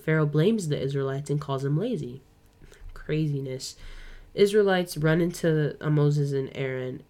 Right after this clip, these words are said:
and blame them for the situation. In Exodus chapter five, verse twenty-one, he, this was the Israelite overseer, um, says to them, he says, "May the Lord look on you and judge you. You have made us obnoxious to Pharaoh and his officials and have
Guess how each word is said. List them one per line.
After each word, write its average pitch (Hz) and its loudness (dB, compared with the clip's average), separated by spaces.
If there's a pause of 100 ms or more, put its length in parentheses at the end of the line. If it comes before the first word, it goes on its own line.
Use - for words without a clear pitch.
and 139 -4
blame 147 4
them 135 0
for 147 -6
the 135 -4
situation. 139 -4
In 131 -8
Exodus 139 -2
chapter 143 -8
five, 139 -4
verse 135 -6
twenty-one, 143 -2 (400)
he, 151 -4
this 151 0
was 151 -2
the 143 -4
Israelite 147 0
overseer, 143 -2 (920)
um, 143 0
says 139 -4
to 147 -2
them, 139 0
he 147 2
says, 143 0
"May 151 4
the 156 4
Lord 147 4
look 143 -4
on 131 -6
you 127 -4
and 143 -6
judge 143 -2
you. 135 -10 (380)
You 156 2
have 143 2
made 156 4
us 147 0
obnoxious 139 -4
to 139 -6
Pharaoh 135 -10
and 143 -4
his 135 -6
officials 147 -4 (120)
and 143 0
have 147 -6